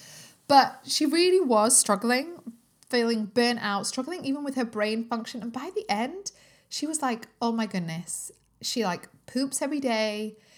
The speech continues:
Her energy is feeling really good. Her brain feels like it's switched back on.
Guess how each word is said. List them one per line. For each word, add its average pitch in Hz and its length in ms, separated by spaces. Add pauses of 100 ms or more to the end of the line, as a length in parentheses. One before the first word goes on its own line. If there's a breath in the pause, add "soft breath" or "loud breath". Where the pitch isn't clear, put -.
(120)
Her - 200
energy 240 380
is 277 160
feeling 214 500
really 220 300
good. 196 540 (200 loud breath)
Her 214 120
brain 214 520
feels 247 300
like 254 180
it's 233 140
switched - 460
back 214 280
on. 202 520